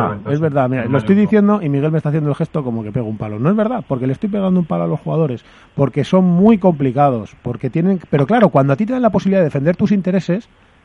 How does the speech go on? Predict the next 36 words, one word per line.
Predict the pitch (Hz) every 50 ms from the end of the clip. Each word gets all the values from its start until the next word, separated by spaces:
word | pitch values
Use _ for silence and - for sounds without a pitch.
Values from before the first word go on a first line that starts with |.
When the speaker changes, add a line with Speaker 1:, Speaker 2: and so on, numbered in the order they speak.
| _ - -
Speaker 2:
tú | - 233
defiendes | 240 247 - 220 233 254 -
tus | 269 226 226
intereses. | 226 170 143 131 190 - - 127 - - _ _ _ _ _ _ _ _ - 143
Y, | 143 147 -
y, | - 160 151 135 - -
y | 160 143
en | 143
ese | 170 208 - 269
momento | 262 240 233 226 196
defiendes | 160 160 139 127 -
tus | - 143
intereses | 165 160 156 175 214 214 247 240
frente | - - 170 143
a | 139 135
la |
World | 127 127 135 123
Padel | 131 120 107 92
Tour, | 104 92 80
frente | - 131 127 117 131
a | 127
tus | 120 135 -
compañeros, | - 127 107 127 131 131 127 104 95 -
frente | - 120 110 120
a |
lo | 120 117
que | 113 113
pensarán, | 107 117 107 113 120 127 117 98 - - - - - - -
frente | - 123 120 110 123
a |
tus | 113 123 117
marcas. | 113 131 123 110 - 107 95 - - - - - -
Y | 160
eso, | 180 170 220 226 254 - _ - -
pues, | 139 113
multiplicas | 117 127 117 107 131 123 165 185 180 208 208 202 -